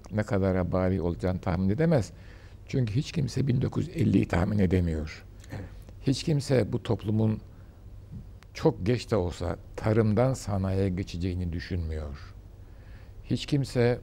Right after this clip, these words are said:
Speaker 1: bu toplumun uzun bir sanayi, önce ithal ikamesi, montaj vesaire derken özgün bir sanayiye geçeceğini düşünmüyor. Burada bir takım isimler vereceğim ama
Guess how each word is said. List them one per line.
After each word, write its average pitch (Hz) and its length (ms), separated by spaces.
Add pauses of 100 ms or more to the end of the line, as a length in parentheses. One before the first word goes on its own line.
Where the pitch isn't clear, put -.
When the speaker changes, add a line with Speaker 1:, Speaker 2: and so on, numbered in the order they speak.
Speaker 1:
bu 110 160
toplumun 101 600 (220)
uzun 107 380
bir 95 260 (520)
sanayi, 92 680
önce 95 300
ithal 101 320
ikamesi, 90 640
montaj 90 500
vesaire 87 520
derken 92 400 (580)
özgün 101 440
bir 95 100
sanayiye 90 480
geçeceğini 90 500
düşünmüyor. 85 540 (340)
Burada 101 240
bir 98 40
takım 110 320
isimler 101 400
vereceğim 92 380
ama 131 260